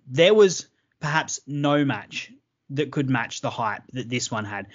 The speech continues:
Perhaps if Okada reverse Omega number five happened,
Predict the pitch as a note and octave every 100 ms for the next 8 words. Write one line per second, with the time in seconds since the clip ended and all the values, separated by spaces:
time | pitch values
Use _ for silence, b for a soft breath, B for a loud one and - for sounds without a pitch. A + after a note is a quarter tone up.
0 | B B D#3+ E3 F#3 - - - - D3+
1 | - - C#3 C3 C#3+ D3 D3 C3 C3+ B2+
2 | C3+ A#2+ A#2+ C3 C#3+ D3 D3 _ _ C3+
3 | C3 A#2+ A2+ C3 B2+ C3+ C#3 C#3+ E3 E3